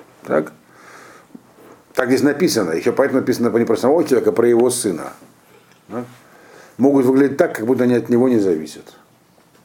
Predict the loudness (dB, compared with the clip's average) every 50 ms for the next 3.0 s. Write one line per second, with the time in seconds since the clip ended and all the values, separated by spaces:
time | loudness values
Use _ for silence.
0 | _ _ _ _ _ _ _ _ _ _ _ _ _ _ -20 -16 -14 -12 -12 -12
1 | -14 -16 -18 -20 _ _ _ -20 _ _ _ _ -20 -16 -16 -16 -16 -16 -16 -16
2 | -16 -16 -18 -20 -14 -8 -6 -6 -6 -2 -2 0 0 0 -2 -2 -2 -2 -4 -6